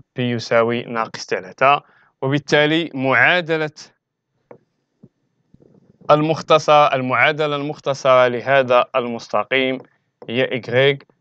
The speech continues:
تساوي ناقص اثنان إكس زائد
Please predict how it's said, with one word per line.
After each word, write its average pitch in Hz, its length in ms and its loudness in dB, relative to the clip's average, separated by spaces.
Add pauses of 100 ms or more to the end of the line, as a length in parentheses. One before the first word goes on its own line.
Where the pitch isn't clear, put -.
(240)
تساوي 131 680 2 (440)
ناقص 143 720 -2 (100)
اثنان 120 640 -4 (100)
إكس 139 420 -8
زائد 127 420 -6